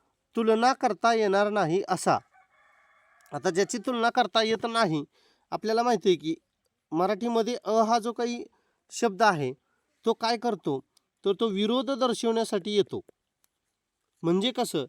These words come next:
जर समजा तुमच्यासमोर खंड हा शब्द असेल आणि याचा विरुद्धार्थी शब्द आपण बनवत असतो अखंड. खंड म्हणजे तुटणारा आणि अखंड म्हणजे न तुटणारा, म्हणजे इथं अ जोडल्यानंतर याला नकारार्थी अर्थ प्राप्त होतो,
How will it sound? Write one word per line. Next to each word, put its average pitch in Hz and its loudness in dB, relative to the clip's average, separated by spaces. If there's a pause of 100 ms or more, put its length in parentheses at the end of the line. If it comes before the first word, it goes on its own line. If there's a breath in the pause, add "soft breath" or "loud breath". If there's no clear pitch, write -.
(380)
जर 214 2
समजा 226 -2
तुमच्यासमोर 220 -4
खंड 240 -2
हा 233 0
शब्द 202 -6
असेल 180 0 (400)
आणि 180 2
याचा 202 0
विरुद्धार्थी 233 -2
शब्द 214 -6
आपण 220 -2
बनवत 202 -2
असतो 240 -4 (420)
अखंड. 202 0 (760)
खंड 220 0
म्हणजे 226 0
तुटणारा 220 -4 (360)
आणि 160 -2
अखंड 220 -2
म्हणजे 214 0
न 226 0
तुटणारा, 196 -2 (360)
म्हणजे 180 -2
इथं 220 0
अ 262 6
जोडल्यानंतर 214 -2
याला 202 2 (340)
नकारार्थी 233 2
अर्थ 240 -2
प्राप्त 208 -4
होतो, 156 -2